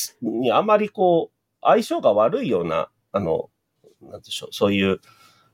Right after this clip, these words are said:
あ、プロセッサーを作る、まあ、用途もあるんで、ほら、結局ほら、自動運転用のプロセッサーをなんか作るっていう時に、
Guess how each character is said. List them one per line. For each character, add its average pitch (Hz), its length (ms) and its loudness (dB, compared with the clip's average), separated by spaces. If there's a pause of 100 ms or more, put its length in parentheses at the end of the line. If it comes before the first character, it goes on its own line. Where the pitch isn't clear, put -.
(120)
あ、 90 120 2
プ - 120 -2
ロ 113 60 4
セ 117 120 0
ッ - 20 0
サ 104 220 2
ー - 20 6
を 98 120 2
作 - 220 -4
る、 92 260 0
ま 104 140 0
あ、 - 20 0
用 127 180 2
途 92 120 -8
も 85 160 -2
あ 113 80 4
る 87 140 -4
ん 73 80 -16
で、 80 220 0
ほ - 100 -4
ら、 90 160 -2
結 123 140 -2
局 135 160 0
ほ 123 80 4
ら、 87 80 -4
自 110 180 -10
動 156 260 2
運 160 120 -2
転 156 180 0
用 151 100 4
の 147 80 2
プ 143 100 -18
ロ 143 80 -4
セ 147 120 -2
ッ - 20 -8
サ 139 140 0
ー - 20 6
を 131 60 4
な 131 100 4
ん - 20 -2
か - 120 -2
作 - 200 -6
る 92 60 -8
っ - 20 -20
て - 120 -20
い - 20 -14
う - 20 -20
時 - 260 -10
に、 92 220 0